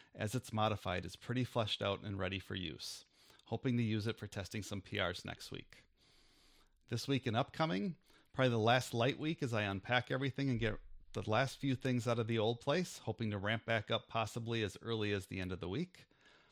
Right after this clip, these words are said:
Planning an end of Hacktoberfest review on October thirty-first. And after checking with the Hacktober Discord, I'll add the Hacktoberfest accepted label to any P R submitted at or before that time so they count,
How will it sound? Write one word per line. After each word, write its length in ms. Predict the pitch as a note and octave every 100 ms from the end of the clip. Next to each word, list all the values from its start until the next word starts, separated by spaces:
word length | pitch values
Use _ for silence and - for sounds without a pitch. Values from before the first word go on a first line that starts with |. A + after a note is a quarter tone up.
| _ -
Planning 340 | A#2+ A2 G#2+
an 140 | G2 -
end 220 | C3 D3
of 120 | C#3+
Hacktoberfest 840 | C3+ B2+ - C3+ C#3 - D3 -
review 400 | C3+ B2 C3+ E3+
on 180 | - G#2+
October 400 | G2 - G#2 F#2
thirty-first. 800 | F#2 F2+ F2+ - E3+ F3+ - - - _ - - - _ E2+
And 80 |
after 180 | F#2+ -
checking 380 | - B2 - A#2
with 140 | G#2+
the 60 | G2+
Hacktober 500 | A2 G#2+ B2 A2 G2
Discord, 520 | C3 B2 - G#2 G2
I'll 160 | F2+ F2+
add 200 | G2+ F#2
the 40 |
Hacktoberfest 800 | F2+ G2 - B2+ C3+ B2+ A#2+ -
accepted 460 | G#2+ - B2+ - G#2+
label 300 | F#2+ F2+ F2+
to 200 | - -
any 200 | A2 C3
P 180 | - A#2
R 180 | G2+
submitted 500 | G#2 - F#2+ F#2+ F#2 -
at 240 | G2+ A2+
or 200 | - A#2
before 400 | A2+ G#2+ - B2
that 200 | G#2 G2
time 320 | - F2 F2 F2+
so 140 | -
they 140 | F2+
count, 500 | F2+ - G#2 - -